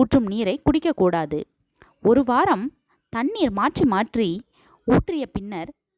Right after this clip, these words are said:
தினசரி குடிக்க ஆரம்பிக்கலாம். கோடை காலத்தில் வெயில் காரணமாக சில நோய்கள் தொற்றிக்கொள்ளும். இதை தடுக்க மண்பானை நீர் சிறந்த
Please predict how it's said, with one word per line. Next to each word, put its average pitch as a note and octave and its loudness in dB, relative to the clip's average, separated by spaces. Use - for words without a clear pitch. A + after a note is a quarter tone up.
தினசரி B3 -2
குடிக்க A#3 2
ஆரம்பிக்கலாம். D#3+ -2
கோடை F#4+ 4
காலத்தில் G#3+ -2
வெயில் E4 2
காரணமாக G#3+ 2
சில G3+ 0
நோய்கள் A#3+ 4
தொற்றிக்கொள்ளும். E3+ 2
இதை F#3+ 0
தடுக்க A3+ 0
மண்பானை E4+ 2
நீர் F3+ -2
சிறந்த D#4 0